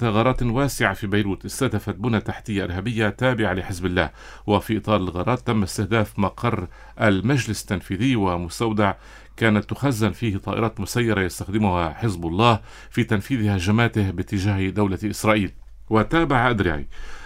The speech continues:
المقرات المستهدفة كانت مخصصة لاستخدام حزب الله من أجل دفع وتنفيذ مخططات إرهابية مختلفة ضد قوات جيش الدفاع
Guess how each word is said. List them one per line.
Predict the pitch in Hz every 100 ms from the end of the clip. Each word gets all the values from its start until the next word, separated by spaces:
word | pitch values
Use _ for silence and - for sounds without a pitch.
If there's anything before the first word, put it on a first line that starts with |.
| - - 120
المقرات | 117 110 107 117 160 127
المستهدفة | 98 - 139 123 117 104
كانت | 120 107 98
مخصصة | 98 - 135 131 113 110
لاستخدام | 95 - 95 104 113 87
حزب | 110 87
الله | 87 101 123 107 - - - -
من | 107 107
أجل | 135 120 117
دفع | 117 127 113
وتنفيذ | 98 90 98 - 117 95
مخططات | 92 - - 104 123 113
إرهابية | 101 90 98 101 90 80 - - 110
مختلفة | 101 - 120 113 135 143
ضد | 110 90 98
قوات | 87 - 104 113 104
جيش | 87 113 -
الدفاع | 101 98 - 117 98